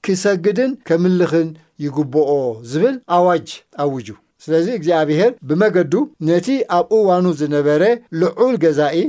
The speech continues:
ሃፀይ እቲ ክውን ነገር ክእመን ኣኽኢልዎ። ልዕሊኡ ፈጣሪ ከም ዘሎ፣ ልዕሊኡ ንጉስ ከም ዘሎ፣ ልዕሊኡ ሓይሊ ከም ዘሎ ኣሚኑ ብልቡ ተቐቢሉ። ኣብዚ ኸዓ እቲ ቀንዲ መሳርሒ ዝነበረ ነቢይ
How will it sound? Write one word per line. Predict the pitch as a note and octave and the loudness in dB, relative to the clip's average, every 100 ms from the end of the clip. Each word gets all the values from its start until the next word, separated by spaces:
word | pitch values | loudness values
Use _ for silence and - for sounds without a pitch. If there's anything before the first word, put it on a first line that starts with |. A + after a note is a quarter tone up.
| - | -6
ሃፀይ | - E3 E3 G#3+ C4 C#4 - | -4 -2 0 2 0 -2 -6
እቲ | F#3+ F#3+ F#3+ | -6 -6 -8
ክውን | - C#4 C4+ D#3 F#2+ _ | -2 2 2 0 -4 _
ነገር | D3+ D#3 G#3 A3+ | -4 0 0 -2
ክእመን | - - G3+ F#3+ D#3+ A2+ _ | -6 -4 0 0 -2 -6 _
ኣኽኢልዎ። | F3 C#3+ D3+ C3 A2+ G2+ _ C#3+ | -8 -6 -6 -6 -10 -14 _ -8
ልዕሊኡ | D3 F3+ G#3 A#3+ C4+ _ | -4 -2 0 -2 -2 _
ፈጣሪ | D#3 D#3+ F3+ | -6 0 0
ከም | D3+ C3+ | 0 -4
ዘሎ፣ | C3 C3+ F#3+ - | -6 -6 -8 -10
ልዕሊኡ | D3 E3 F3 A3 B3+ | -6 -4 -2 -4 -2
ንጉስ | F3+ G#3+ A3 | 0 0 -2
ከም | C#3+ B2+ | -4 -6
ዘሎ፣ | C3+ D3 G#3 F#3 | -6 -4 -6 -4
ልዕሊኡ | C#3+ E3+ G#3+ | -4 0 0
ሓይሊ | F3+ E3+ F3+ | 0 0 0
ከም | D3+ D3+ | 0 -2
ዘሎ | D3 F#3+ A#3+ A#3+ _ | 0 2 0 -2 _
ኣሚኑ | F3 G3 G#3+ E3+ A#2+ | 0 2 2 0 -2
ብልቡ | D3+ F#3+ D#3 | -4 -4 -4
ተቐቢሉ። | D3+ C3+ A#2 B2 A2 - | -6 -6 -6 -10 -14 -6
ኣብዚ | D#3 D#3+ | -4 -4
ኸዓ | F#3 G3 A#3 | -2 0 0
እቲ | F#3 | -2
ቀንዲ | E3+ F3 C#3+ D4 - _ C3 | -2 -2 -2 -4 -6 _ -8
መሳርሒ | D3 - D3+ C#3+ E3 | -6 -2 -2 -2 -4
ዝነበረ | B2+ C3+ C3+ D3+ G3+ A#3+ _ _ | -6 -8 -2 0 0 -2 _ _
ነቢይ | C#3 B2+ B2+ | -4 -2 -2